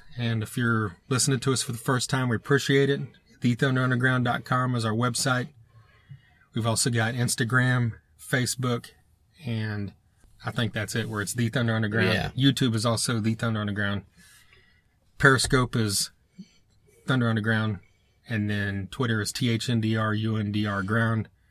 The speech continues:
Speaker 1: And then, of course, we're on SoundCloud here at soundcloud dot com backslash thunder dash underground. We've got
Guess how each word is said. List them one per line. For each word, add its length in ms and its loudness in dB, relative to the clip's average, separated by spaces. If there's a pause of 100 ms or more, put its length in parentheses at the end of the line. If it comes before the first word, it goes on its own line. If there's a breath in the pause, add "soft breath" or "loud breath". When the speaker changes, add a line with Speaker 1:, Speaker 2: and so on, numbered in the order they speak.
(180)
Speaker 1:
And 80 -2
then, 80 -2
of 100 -10
course, 300 -2
we're 80 -2
on 120 -2
SoundCloud 580 -2
here 260 -2
at 200 -10
soundcloud 520 -2
dot 200 -6
com 320 0
backslash 640 -4 (100)
thunder 260 -2
dash 420 -4
underground. 600 0 (680 soft breath)
We've 160 -4
got 300 -2